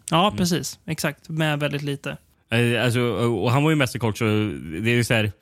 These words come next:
Speaker 2: blinkar du så missar du honom.
Speaker 1: Ja, precis.
Speaker 2: Och han ser väldigt ung ut också.
Speaker 1: Mm, det var innan, eh, han ser så härjad ut som han gör nu.
Speaker 2: <laughs> Ja.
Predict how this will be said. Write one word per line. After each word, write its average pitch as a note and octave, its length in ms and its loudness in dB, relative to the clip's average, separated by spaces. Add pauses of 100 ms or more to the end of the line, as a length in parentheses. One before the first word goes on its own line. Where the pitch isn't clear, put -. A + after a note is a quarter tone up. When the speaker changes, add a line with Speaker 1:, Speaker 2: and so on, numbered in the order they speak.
(160)
Speaker 2:
blinkar C3 560 2
du C3+ 100 2
så B2 120 -2 (400)
missar G#2+ 260 -2
du G#2+ 60 2
honom. G#2 260 -2
Speaker 1:
Ja, D3+ 160 2
precis. D3 480 -8 (160)
Speaker 2:
Och - 80 -6
han A2 100 0
ser G#2+ 220 -2
väldigt A2 320 0
ung A2 160 0
ut F#2 180 -8
också. - 220 -4
Speaker 1:
Mm, D#3 240 2 (100)
det D#3+ 60 -6
var D3+ 60 -2
innan, C#3 400 0
eh, C#3 240 -4 (540)
han C#3+ 160 -4
ser D3 120 -6
så C#3+ 220 -4
härjad D3+ 400 0
ut C#3 100 -2
som - 140 -6
han C#3 60 -2
gör C#3 80 -2
nu. E3 160 -2
Speaker 2:
<laughs> - 60 -10 (460)
Ja. G#2 180 -8